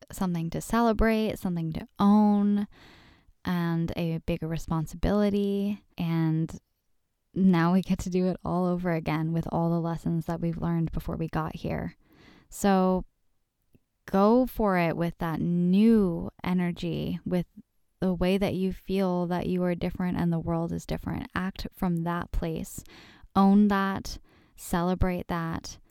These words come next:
and if it's messy,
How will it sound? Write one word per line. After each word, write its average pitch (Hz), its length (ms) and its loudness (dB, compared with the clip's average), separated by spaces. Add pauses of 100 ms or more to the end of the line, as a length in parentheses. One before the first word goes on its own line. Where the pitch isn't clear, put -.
(520)
and 165 720 -4 (960)
if 180 180 -6
it's - 160 -8
messy, 180 680 -4